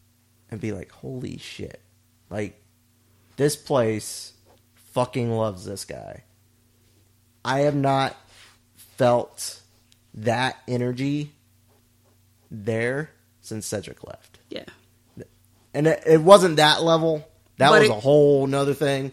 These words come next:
Speaker 2: but it was that
Speaker 1: That was like
Speaker 2: similar
Speaker 1: a bring, that was a bring you to tears
Speaker 2: Yeah.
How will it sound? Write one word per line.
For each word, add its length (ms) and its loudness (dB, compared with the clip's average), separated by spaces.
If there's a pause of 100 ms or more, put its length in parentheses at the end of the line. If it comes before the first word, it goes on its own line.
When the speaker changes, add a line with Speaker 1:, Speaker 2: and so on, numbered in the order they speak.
Speaker 2:
but 140 4
it 140 0
was 360 0
that 120 2
Speaker 1:
That 60 4
was 140 2
like 180 6
Speaker 2:
similar 360 2
Speaker 1:
a 40 2
bring, 280 -4
that 140 4
was 160 4
a 40 2
bring 320 0
you 120 -2
to 60 -4
tears 840 -6 (220)
Speaker 2:
Yeah. 220 -10